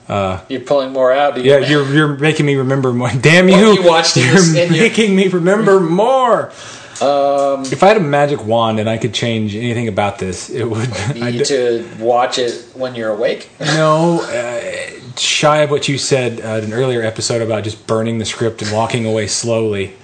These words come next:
Speaker 2: To
Speaker 1: Uh,
Speaker 2: make sure it burns?
Speaker 1: it would be, yeah.
Speaker 2: <laughs> To make sure someone doesn't run in and stamp on it
Speaker 1: <laughs> It would,
Speaker 2: first.
Speaker 1: you know,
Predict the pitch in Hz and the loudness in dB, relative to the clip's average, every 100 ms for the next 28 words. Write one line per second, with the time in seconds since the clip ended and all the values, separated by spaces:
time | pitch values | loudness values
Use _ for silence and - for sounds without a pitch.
0 | - - - 113 127 143 - 135 127 127 | -20 -20 -8 -2 0 0 -2 -4 0 -2
1 | 131 - - 135 101 113 - - 165 - | -2 -6 -2 0 2 0 2 2 2 2
2 | 160 143 - 220 226 220 226 220 214 208 | 2 -2 -2 -2 0 2 2 0 0 2
3 | 202 160 165 165 156 135 - - 135 - | 2 0 0 0 0 2 2 2 -2 0
4 | 170 - - - 175 180 208 208 117 151 | -2 2 0 4 2 2 2 2 2 2
5 | 180 160 156 139 - - 156 151 175 | 2 2 0 -2 -6 -4 0 2 2